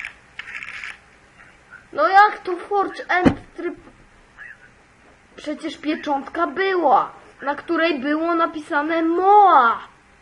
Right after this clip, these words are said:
Nie mu powiecie mi, że nie. Było napisane moa, więc o co tu chodzi? Jeśli ktoś wie, to proszę napiszcie mi w komentarzu, bo ja już nie mam pojęcia. Jori, to ty. Siema.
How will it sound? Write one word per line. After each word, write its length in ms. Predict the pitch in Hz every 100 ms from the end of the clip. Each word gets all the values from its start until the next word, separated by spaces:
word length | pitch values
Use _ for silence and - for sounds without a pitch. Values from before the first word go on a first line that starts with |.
| -
Nie 400 | 233 294 392 415
mu 260 | 381 381
powiecie 720 | 381 359 381 349 370 392 370 294
mi, 180 | 277
że 220 | 277 277 294
nie. 420 | 330 349 359 294
Było 300 | 233 302 320
napisane 560 | 320 302 - 294 294
moa, 580 | 294 269 285 294 294 269
więc 280 | 233 254 -
o 240 | - 277
co 240 | 285 - 285
tu 180 | 285 -
chodzi? 960 | - 302 294 254 220 214 208 196 170 - - - _ _
Jeśli 220 | - 277
ktoś 400 | - 339 370 285
wie, 260 | 254 277 277
to 120 | 277
proszę 380 | 262 302 311 302
napiszcie 540 | 277 277 269 262 254
mi 100 | 247
w 60 | 247
komentarzu, 640 | 240 226 226 233 233 208
bo 140 | 226
ja 200 | 302 359
już 160 | 370 -
nie 120 | 294
mam 200 | 294 240
pojęcia. 800 | 220 214 220 220 208 190 - 165 _ _ _ _ - - _ _
Jori, 500 | 339 359 320 240 202
to 120 | 175 -
ty. 480 | 285 254 208 170 139 _ _ _ _ _ _ _ _ _ _ _
Siema. 560 | - 254 254 180 113